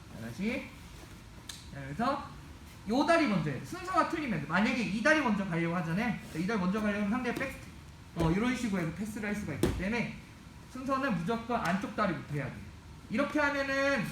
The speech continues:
일로 가는 걸 막을 수 있고 대신 앞으로 오는 거는 상대 막을 수 없지만 앞으로, 아니, 앞으로. 앞으로 오는 거는 내가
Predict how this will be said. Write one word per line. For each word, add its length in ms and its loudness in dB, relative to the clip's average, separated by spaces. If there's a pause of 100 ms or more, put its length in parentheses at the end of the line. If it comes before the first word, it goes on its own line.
(140)
일로 260 4
가는 200 4
걸 100 0
막을 240 2
수 120 -6
있고 480 0
대신 220 2
앞으로 360 2
오는 240 0
거는 280 2
상대 220 0
막을 180 2
수 100 -2
없지만 460 0 (440)
앞으로, 260 -4
아니, 160 -4
앞으로. 300 -10 (360)
앞으로 280 0
오는 180 2
거는 200 10
내가 280 4